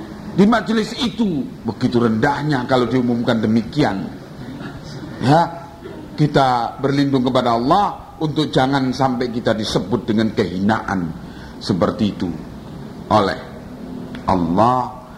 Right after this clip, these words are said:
karena siapa yang dihinakan oleh Allah, maka tidak akan ada yang bisa memuliakannya.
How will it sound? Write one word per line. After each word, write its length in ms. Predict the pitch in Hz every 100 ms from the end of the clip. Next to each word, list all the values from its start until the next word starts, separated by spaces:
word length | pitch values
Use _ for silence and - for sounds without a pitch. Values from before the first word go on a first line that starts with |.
| -
karena 320 | - 98 98 90
siapa 400 | - 160 135 113
yang 160 | 104
dihinakan 540 | 90 90 101 101 110 95 95
oleh 160 | 87
Allah, 320 | 90 104 110 107 98 - - -
maka 640 | 101 98 104 95 85 - -
tidak 320 | 107 107 -
akan 720 | 98 95 - 104 95 90 -
ada 720 | 95 90 92 90 82 - - - -
yang 480 | 92 87 82 80 78
bisa 400 | 98 - 92 82
memuliakannya. 1700 | 80 87 82 82 87 80 80 85 76 69 - - 87 76 64 78 71